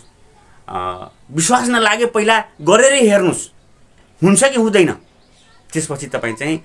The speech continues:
एउटा र्‍यापरहरू छपाएर ल्याएर बनाउने काम गर्नुहोस्। र यति तपाईँले गर्न सक्नुभयो भने, अ, हेर्नुहोस्, अ, तपाईँको एउटा नयाँ उद्योग धन्दा नै चल्छ र तपाईँको एउटा, अ, नयाँ कुरा हुन्छ। अब अर्को कुरा,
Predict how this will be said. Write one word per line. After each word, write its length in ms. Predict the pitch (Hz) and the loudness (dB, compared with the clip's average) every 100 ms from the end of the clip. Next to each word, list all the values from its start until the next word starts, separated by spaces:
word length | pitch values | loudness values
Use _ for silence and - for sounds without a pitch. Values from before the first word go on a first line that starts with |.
| - 107 | -12 -10
एउटा 200 | 104 101 | -6 -4
र्‍यापरहरू 440 | 107 107 95 95 | -4 -6 -10 -12
छपाएर 540 | 92 101 101 101 113 - _ - | -16 -8 -4 -4 -6 -12 _ -16
ल्याएर 340 | 90 85 90 | -6 -6 -6
बनाउने 380 | 92 87 80 78 | -10 -12 -12 -14
काम 260 | 78 80 82 | -18 -18 -16
गर्नुहोस्। 320 | 80 98 113 _ _ _ _ - | -16 -16 -18 _ _ _ _ -16
र 120 | 101 165 | -10 -4
यति 460 | 202 262 269 226 - - - | -4 -4 -8 -8 -14 -14 -8
तपाईँले 320 | 170 190 185 | -2 0 0
गर्न 280 | 156 156 160 | 0 0 -2
सक्नुभयो 560 | 160 156 160 139 135 | -4 -2 -2 -2 -4
भने, 380 | 127 127 196 247 | -2 0 0 -2
अ, 40 | 233 _ _ _ 107 104 95 90 85 | -8 _ _ _ -8 -6 -6 -8 -12
हेर्नुहोस्, 440 | 95 139 165 220 - _ _ | -4 -4 -2 -6 -12 _ _
अ, 180 | 110 104 | -4 -4
तपाईँको 640 | - 131 170 170 175 156 | -4 -2 -2 -2 -2 -2
एउटा 280 | 127 139 139 | -4 -4 -4
नयाँ 440 | 117 127 127 113 131 | -2 -2 -2 -4 -10
उद्योग 280 | 113 117 | -8 -8
धन्दा 260 | 101 98 117 | -8 -12 -10
नै 100 | 127 | -12
चल्छ 340 | 120 104 87 95 87 - _ - | -6 -6 -6 -10 -14 -16 _ -20
र 40 | 95 | -12
तपाईँको 420 | - 101 95 92 | -10 -10 -10 -10
एउटा, 380 | 87 90 78 - _ _ _ - | -10 -10 -10 -14 _ _ _ -20
अ, 160 | - 78 | -20 -16
नयाँ 280 | 90 92 - | -16 -16 -18
कुरा 140 | 87 - | -20 -20
हुन्छ। 200 | 73 - _ _ _ _ _ | -20 -20 _ _ _ _ _
अब 180 | 190 185 | -8 -2
अर्को 240 | 208 233 277 | -2 -2 -6
कुरा, 260 | 247 254 | -2 -2